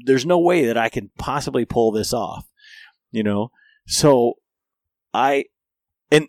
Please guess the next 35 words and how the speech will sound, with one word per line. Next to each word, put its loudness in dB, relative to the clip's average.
and 0
one 0
of 0
the -12
things -2
that 0
I 2
think -4
was -4
probably 0
paramount 2
in -10
the -12
fact -4
that -16
this -4
kinda -4
worked -2
was 2
it 8
was 0
windy 0
as -2
hell, -2
to 0
the 0
point -2
where -4
when -10
I -2
got 2
out 2
of 0
the -6
blind, -4